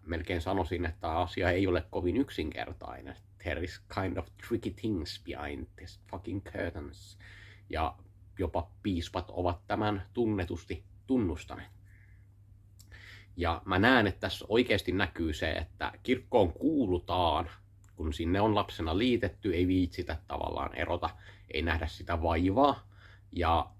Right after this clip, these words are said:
ainoastaan kaksikymmentäviisi prosenttia on se, joka niinku periaatteessa on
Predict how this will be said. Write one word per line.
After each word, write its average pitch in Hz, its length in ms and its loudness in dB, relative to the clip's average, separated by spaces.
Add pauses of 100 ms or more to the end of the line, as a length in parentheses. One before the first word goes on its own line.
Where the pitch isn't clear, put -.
(120)
ainoastaan 90 420 2
kaksikymmentäviisi 90 640 2
prosenttia 82 680 0
on 82 200 4
se, 87 120 -2
joka 78 380 0
niinku 80 400 -4
periaatteessa 78 840 2
on 73 260 -4